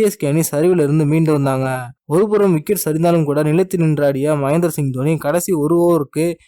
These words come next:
இருபத்தி ஆறு ரன்கள் தேவை அப்படின்ற நிலைமையில உமேஷ் யாதவ் வீசின அந்த கடைசி ஓவர்ல மூணு சிக்ஸர், ஒரு பவுண்டரி மற்றும் ஒரு இரண்டு ரன்கள் மூலமா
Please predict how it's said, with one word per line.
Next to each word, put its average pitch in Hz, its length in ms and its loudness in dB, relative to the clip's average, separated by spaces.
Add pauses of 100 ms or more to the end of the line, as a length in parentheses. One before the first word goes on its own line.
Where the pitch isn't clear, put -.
(140)
இருபத்தி 185 400 0
ஆறு 170 160 2
ரன்கள் 160 360 -2
தேவை 156 220 2
அப்படின்ற 143 380 0
நிலைமையில 135 440 -2 (300)
உமேஷ் 214 320 0
யாதவ் 175 280 0
வீசின 160 300 -2 (220)
அந்த 156 240 -2
கடைசி 175 320 -4
ஓவர்ல 143 340 0 (380)
மூணு 220 220 2
சிக்ஸர், 185 420 -2 (180)
ஒரு 170 260 0
பவுண்டரி 175 440 2
மற்றும் 165 360 -2
ஒரு 156 160 2
இரண்டு 185 240 2
ரன்கள் 165 340 0
மூலமா 139 320 -2